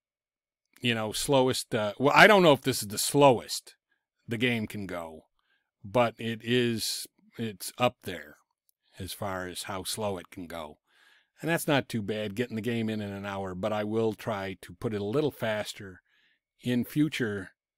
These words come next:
uh, future videos, 'cause I know you guys don't wanna spend an hour watching a hockey game, especially a blowout by the Islanders.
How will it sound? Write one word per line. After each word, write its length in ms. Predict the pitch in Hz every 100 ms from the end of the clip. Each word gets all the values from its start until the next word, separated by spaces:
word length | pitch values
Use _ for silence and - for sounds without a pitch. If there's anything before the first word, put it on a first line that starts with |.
| _ _ _ -
uh, 280 | 98 90 85
future 440 | - 139 131 127
videos, 840 | 107 131 123 98 85 82 80 - - -
'cause 200 | 101 92
I 120 | 101
know 160 | 110 104
you 120 | 92
guys 380 | 98 95 90 -
don't 140 | 98
wanna 180 | 98 92
spend 300 | - 107 95
an 100 | 95
hour 260 | 98 92
watching 380 | 90 90 90 92
a 60 | 85
hockey 420 | 80 101 - 87
game, 300 | 82 85 85
especially 460 | - - 110 120 117
a 80 |
blowout 920 | 117 - 208 254 277 262 240 240 247 - _
by 260 | 190 202 196
the 160 | 196
Islanders. 920 | 233 262 254 220 196 185 185 202 -